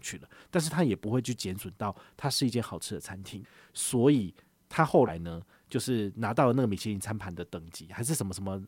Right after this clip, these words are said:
五百盘的介绍的第一名，他拿到最多盘子了，所以后来就很难订了。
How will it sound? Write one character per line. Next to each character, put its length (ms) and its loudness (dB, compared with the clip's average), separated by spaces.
五 100 -2
百 160 6
盘 160 -8
的 80 -8
介 240 4
绍 340 -2
的 80 -8
第 220 -2
一 120 4
名， 340 0
他 100 2
拿 120 4
到 100 6
最 120 6
多 80 6
盘 240 -4
子 140 -4
了， 120 -8
所 140 4
以 40 10
后 120 10
来 80 10
就 160 0
很 160 -6
难 160 -4
订 200 -2
了。 160 -10